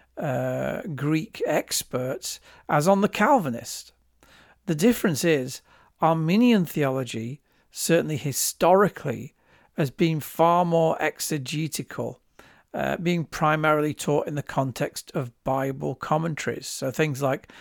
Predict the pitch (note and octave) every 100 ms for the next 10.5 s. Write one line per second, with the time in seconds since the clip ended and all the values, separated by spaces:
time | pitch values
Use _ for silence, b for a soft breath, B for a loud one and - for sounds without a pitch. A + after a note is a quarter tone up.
0 | B B - D#3 D3+ D3+ D3 - D3+ B2
1 | - - b b b D3 - - D3 D3+
2 | D3 - D3+ C#3+ D3+ D#3 - - C#3+ C#3+
3 | C#3+ C3 F3+ F3+ - D#3 D#3 D3 - -
4 | b b b b C#3 C3+ C#3 D3 C#3+ C3+
5 | C3 B2+ B2+ - E3+ C3 C#3+ D3 B2+ C3+
6 | D3+ F3 E3 - D3+ - - D3 C#3+ -
7 | - b b b - C3+ B2+ D3 C#3+ D3
8 | B2 - C#3+ C#3 C#3 B2+ - D3+ C3+ D#3
9 | E3+ D#3+ D#3 - D3 C#3+ C3+ - C#3 C3+
10 | B2 - F#3 C3 B2+